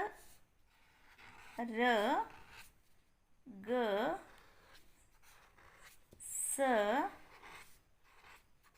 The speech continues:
ದ, ಅ. ಈ ಐದು ಅಕ್ಷರಗಳು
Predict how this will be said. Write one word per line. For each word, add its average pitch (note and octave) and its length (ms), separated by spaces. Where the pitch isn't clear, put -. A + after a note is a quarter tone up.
ದ, G3 200
ಅ. C#4 240
ಈ B3 180
ಐದು C#4 400
ಅಕ್ಷರಗಳು C4 760